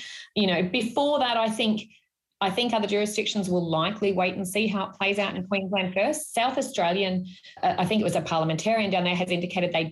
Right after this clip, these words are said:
have no intention of following Queensland's lead in this respect, but I haven't seen any other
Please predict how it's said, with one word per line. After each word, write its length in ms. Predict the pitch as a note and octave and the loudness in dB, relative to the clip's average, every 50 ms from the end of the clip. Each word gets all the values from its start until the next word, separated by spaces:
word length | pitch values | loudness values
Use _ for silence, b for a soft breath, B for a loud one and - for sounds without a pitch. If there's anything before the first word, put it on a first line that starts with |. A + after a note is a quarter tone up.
| - | -4
have 160 | E3 E3 D#3+ | -4 -2 -2
no 220 | E3 D#3+ D#3 D#3+ E3+ | 0 0 0 0 0
intention 420 | F3 F3 F3 F#3 F#3 - - F#3+ | 0 0 -2 -2 -2 -2 0 0
of 100 | F3+ F#3 | 0 0
following 380 | - F3+ F3+ F3+ F3+ F3+ F3+ F3+ | 0 0 2 2 2 2 2 0
Queensland's 680 | F3+ F#3+ F#3 F3+ F3+ F#3+ F3+ E3+ F3 F3+ F3+ F3+ - B B B B B B B B | 0 0 0 0 0 0 0 0 0 0 -2 -2 -8 B B B B B B B B
lead 380 | - F#3+ G3+ G#3 B3+ C4+ C4 C4 | 0 2 2 2 2 0 0 -2
in 200 | - - G#3 G3+ | -2 0 2 2
this 200 | G#3+ G#3+ G#3+ - | 2 2 2 0
respect, 440 | G#3 G3+ - - G#3 A#3 - - | -2 -2 0 0 0 -2 -2 -2
but 100 | - F#3 | -2 0
I 100 | F3 F#3 G#3 | 0 2 2
haven't 240 | A#3+ C4 B3 - - | 0 0 -2 -4 -4
seen 320 | - G#3+ G3 F#3+ F#3 F#3 | -2 -2 0 0 0 0
any 220 | F#3 F#3 F3 E3+ E3+ | 0 0 2 2 2
other 400 | E3 D#3+ D#3+ D#3+ D#3 D#3 D#3+ | 2 2 2 2 0 0 -4